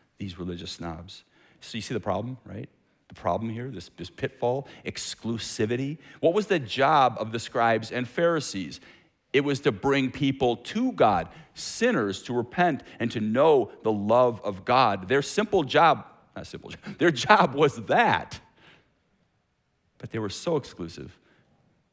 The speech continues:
so intolerant. They had no grace to extend to people who were not like them. In our day,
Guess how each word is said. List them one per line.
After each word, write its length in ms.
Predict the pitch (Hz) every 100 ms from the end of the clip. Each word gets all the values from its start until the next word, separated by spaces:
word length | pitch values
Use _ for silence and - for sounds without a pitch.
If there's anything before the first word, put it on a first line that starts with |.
| _ _ _ _
so 320 | - - 120
intolerant. 600 | 113 - - 85 80 82 - _ _ _ _ _ _ _ -
They 100 | 107
had 160 | 110
no 240 | 101 113 170
grace 560 | 95 80 87 - - _ _ _
to 120 | - 101
extend 520 | - - 92 80 82 _ _
to 100 | 104
people 280 | 107 98 87
who 120 | 92
were 100 | 90
not 280 | 90 87 -
like 400 | 82 82 - - _ _ _ _ _ _ -
them. 480 | 85 104 82 - - _ _ _ - _ _ _ _ _ _ _ _ - - _ _ _ _ _
In 120 | 95
our 180 | 98 120
day, 400 | 107 101 90 98